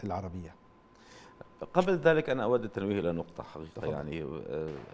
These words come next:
Speaker 2: موضوع ال-، ال-، ال-، الهوموسيكشوال وال-، والمثلية والشذوذ، أي كانت التس-، التسمية، بالأساس هي قادمة من جذر، آه، فلسفي في الفلسفة الأوروبية والأمريكية.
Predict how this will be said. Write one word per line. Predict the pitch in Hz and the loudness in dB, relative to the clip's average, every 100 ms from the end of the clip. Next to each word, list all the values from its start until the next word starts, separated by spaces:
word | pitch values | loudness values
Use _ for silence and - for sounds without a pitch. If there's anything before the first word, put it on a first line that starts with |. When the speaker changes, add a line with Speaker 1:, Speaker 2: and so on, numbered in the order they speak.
| - | -6
Speaker 2:
موضوع | 98 95 131 147 131 | -2 0 2 4 2
ال-، | 104 | 0
ال-، | - | -4
ال-، | 64 - 67 64 80 76 58 80 | -6 -4 -6 -6 -6 -6 -8 -8
الهوموسيكشوال | 85 98 110 90 - - 92 73 78 | -4 -2 -2 -6 -10 -4 0 0 0
وال-، | 71 - - | -6 -10 -10
والمثلية | 65 87 78 - 101 98 | -8 -6 -8 -6 -4 -2
والشذوذ، | 69 - 80 87 87 - - | -2 -6 -8 -6 -8 -10 -2
أي | 127 156 | 2 4
كانت | 127 - 113 110 104 87 | 2 -2 0 2 2 -2
التس-، | - 78 - 76 | -8 -12 -10 -12
التسمية، | - 82 - 67 67 - - - - - - | -8 -8 -8 -10 -10 -14 -20 -20 -20 -20 0
بالأساس | 110 170 - 175 170 | 2 2 2 0 0
هي | |
قادمة | 156 160 156 143 | -2 0 0 0
من | 123 104 | 0 0
جذر، | 104 120 98 80 80 | 0 2 0 0 -2
آه، | 73 73 73 73 78 69 71 60 62 | -2 0 -2 -4 -4 -4 -4 -6 -8
فلسفي | - 113 - 120 - 135 135 | -2 -2 -2 -4 -2 -2 -2
في | 120 - 160 170 | -4 -4 0 0
الفلسفة | 139 151 139 139 | 0 -6 -4 -4
الأوروبية | 110 95 101 87 85 | 0 2 2 0 -2
والأمريكية. | 78 - - 69 - - | -2 -4 -8 -14 -16 -18